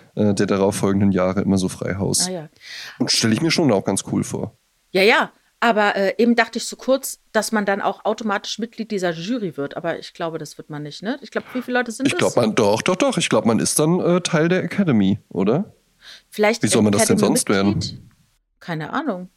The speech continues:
Speaker 1: Ja.
Speaker 2: Keine Ahnung. Hab
Speaker 1: Ich
Speaker 2: ich
Speaker 1: glaube,
Speaker 2: nicht.
Speaker 1: die, die ganzen Leute stimmen dann alle so ab und
Speaker 2: Hm.
Speaker 1: sagen halt eben so, „Ja, der.“ Also die Nominierten, das wird wahrscheinlich schon irgendwie so eine, äh, Jury festlegen. Aber ja, also, aber Everything Everywhere All at Once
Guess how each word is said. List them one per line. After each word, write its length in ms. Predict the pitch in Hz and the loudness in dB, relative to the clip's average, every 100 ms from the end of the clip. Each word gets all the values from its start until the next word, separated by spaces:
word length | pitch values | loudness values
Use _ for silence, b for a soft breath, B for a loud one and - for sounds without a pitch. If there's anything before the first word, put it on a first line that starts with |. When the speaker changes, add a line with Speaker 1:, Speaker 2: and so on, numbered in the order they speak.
| _ | _
Speaker 1:
Ja. 220 | - 202 - _ _ _ _ | 0 0 -2 _ _ _ _
Speaker 2:
Keine 300 | 170 175 - | -10 -8 -8
Ahnung. 260 | 196 185 | -8 -10
Hab 80 | 185 | -4
Speaker 1:
Ich 60 | 226 | -2
Speaker 2:
ich 40 | |
Speaker 1:
glaube, 220 | - 95 104 | 0 2 2
Speaker 2:
nicht. 40 | |
Speaker 1:
die, 160 | 113 113 | 2 2
die 120 | 107 | 2
ganzen 340 | 110 110 - | 2 2 2
Leute 240 | 120 120 - | 2 2 0
stimmen 320 | - 120 131 | 0 2 4
dann 160 | 131 - | 4 2
alle 160 | 117 | 2
so 180 | 135 143 | 2 2
ab 240 | 127 - - - _ | 0 -2 -10 -14 _
und 160 | - 107 | 0 2
Speaker 2:
Hm. 60 | |
Speaker 1:
sagen 220 | 104 110 117 | 4 4 2
halt 120 | 104 | 4
eben 140 | 107 | 2
so, 100 | 107 | 2
„Ja, 160 | 110 127 | 2 2
der.“ 400 | 113 123 98 123 b b b b _ | 2 2 2 0 b b b b _
Also 160 | 117 104 | 2 4
die 100 | 104 | 4
Nominierten, 600 | 107 107 104 120 139 147 | 6 6 4 2 2 2
das 100 | 113 | 2
wird 120 | 127 117 | 0 0
wahrscheinlich 340 | 110 110 104 | 0 2 2
schon 220 | - 131 | 2 0
irgendwie 320 | 127 127 131 | 0 -2 0
so 100 | 120 | 2
eine, 280 | 110 110 104 | 4 4 2
äh, 160 | 92 104 | 2 0
Jury 380 | 98 104 117 135 | 2 0 0 0
festlegen. 640 | 147 143 - 139 147 160 b b b b b b b _ _ _ _ _ | -2 -2 0 0 2 0 b b b b b b b _ _ _ _ _
Aber 220 | 113 110 123 | 0 2 4
ja, 220 | 123 92 - - - | 2 2 -2 -10 -4
also, 280 | 113 107 107 | 0 2 2
aber 200 | 92 95 | 2 0
Everything 460 | 90 101 98 107 95 | 0 0 0 0 0
Everywhere 460 | 98 104 98 95 | 0 0 2 2
All 160 | - 95 | 2 2
at 140 | 95 | 0
Once 420 | 95 90 95 - | 0 0 0 -2